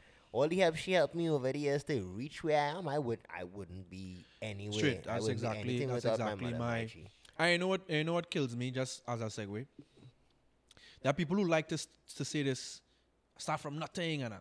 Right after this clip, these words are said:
Speaker 2: and this,
Speaker 1: Bruh.
Speaker 2: that, and the other, and, and, and, and I doing it out the mud, and really and truly, a lot of, a lot of people who I know successful literally is because they living in their parents' house, right? So,
Speaker 1: Bruh.
Speaker 2: like, allow that now. Like, be real about where you
Speaker 1: I
Speaker 2: getting it
Speaker 1: signed
Speaker 2: in.
Speaker 1: up on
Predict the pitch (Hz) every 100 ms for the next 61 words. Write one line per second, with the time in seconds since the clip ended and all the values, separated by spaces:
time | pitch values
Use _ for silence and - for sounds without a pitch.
0 | - _ - 82 98 107 156 160 156 156
1 | 143 131 127 - 120 117 - 120 117 117
2 | 113 - 113 147 160 165 165 156 160 131
3 | 123 127 143 147 147 131 117 120 _ _
4 | _ - - 139 160 180 175 151 160 165
5 | 160 151 - 165 135 135 147 139 139 139
6 | 131 131 135 131 120 123 117 120 120 -
7 | 127 113 123 120 110 113 113 117 120 107
8 | 120 110 131 190 180 151 135 120 - -
9 | - _ _ _ _ 135 175 170 139 131
10 | 95 - 113 - 143 175 180 175 160 151
11 | 139 - _ _ - - - 131 135 147
12 | 196 139 220 185 165 170 185 190